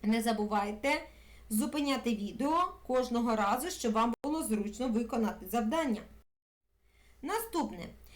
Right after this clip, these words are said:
Якщо ви працюєте у зошиті, то ви підкреслюєте числа. Якщо ви працюєте не в друкованому, а в звичайному зошиті, ви їх виписуєте через кому.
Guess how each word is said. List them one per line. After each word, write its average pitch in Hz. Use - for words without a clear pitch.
Якщо 359
ви -
працюєте 285
у 247
зошиті, 240
то 349
ви 339
підкреслюєте 214
числа. 160
Якщо 254
ви 302
працюєте 277
не 262
в 370
друкованому, 247
а 240
в 220
звичайному 214
зошиті, 370
ви 233
їх 254
виписуєте 247
через 453
кому. 453